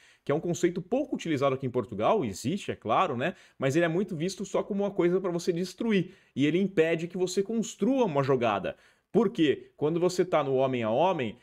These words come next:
é, você recuperou a bola, você não sabe onde o seu colega está, né? O volante recupera a bola aqui no meio, ele vai tentar puxar um contra-ataque, vai buscar o meia, e às vezes o meia tá lá na linha de fundo, na bandeira de escanteio, marcando o outro meia que foi.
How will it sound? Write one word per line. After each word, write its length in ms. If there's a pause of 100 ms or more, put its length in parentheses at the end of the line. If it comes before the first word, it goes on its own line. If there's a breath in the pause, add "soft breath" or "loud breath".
(120)
é, 220
você 240
recuperou 500
a 60
bola, 400
você 260
não 140
sabe 400
onde 160
o 40
seu 180
colega 280
está, 520
né? 160
O 100
volante 420
recupera 500
a 20
bola 320
aqui 120
no 120
meio, 340
ele 100
vai 120
tentar 260
puxar 320
um 80
contra-ataque, 720
vai 140
buscar 320
o 100
meia, 480
e 60
às 80
vezes 160
o 80
meia 240
tá 120
lá 220 (240 loud breath)
na 140
linha 180
de 140
fundo, 400
na 80
bandeira 340
de 80
escanteio, 560
marcando 680
o 120
outro 280
meia 300
que 120
foi. 340